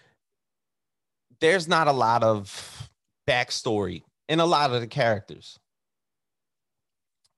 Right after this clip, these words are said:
The most that you, that you would get, um,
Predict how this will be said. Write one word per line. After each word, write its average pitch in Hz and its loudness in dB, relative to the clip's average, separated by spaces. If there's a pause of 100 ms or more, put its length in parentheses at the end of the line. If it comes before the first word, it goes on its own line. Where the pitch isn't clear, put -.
(600)
The 143 2
most 175 2
that 185 -2
you, 156 -6
that 123 -4
you 147 -4
would 113 -6
get, 95 -6 (440)
um, 101 -2